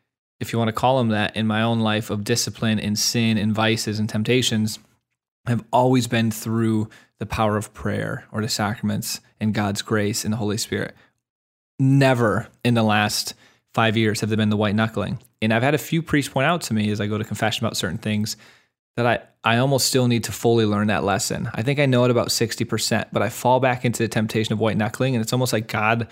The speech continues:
allows me to screw up to recognize, "Matt, when are you gonna get over this stupid view that you can white knuckle it? Because you absolutely can't. And just let that go and give it to me."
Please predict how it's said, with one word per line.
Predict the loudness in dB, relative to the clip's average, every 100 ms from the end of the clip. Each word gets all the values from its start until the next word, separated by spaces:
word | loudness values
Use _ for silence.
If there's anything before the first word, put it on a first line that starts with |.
| -14 _ _
allows | 0 2 2 2
me | 2
to |
screw | 0 0 2
up | 0 0
to | -2
recognize, | -2 -2 -2 -2 -2
"Matt, | 0 0 -4
when | -4 -2
are | 0
you | 0
gonna | 0 0
get | 0
over | -2 -2 -2
this | -2
stupid | -2 -2 0 -2
view | -2 -2 -4 -8 -14 -20 _
that | -4
you | 0 2 2
can | 2 0
white | 0 0
knuckle | 0 0 -2
it? | -4 -10 -20 _
Because | -4 -2 0
you | 2 4
absolutely | 2 2 -2 0 2 0 0 -2
can't. | -2 -4 -4 -8 -12 -14 _ _
And | -2 0
just | 0 2
let | 0 2
that | -2 0
go | -4 -4 -8 -18 _ -2
and | 0 2
give | 0 0
it | -2
to | -2 0
me." | 2 2 0 -4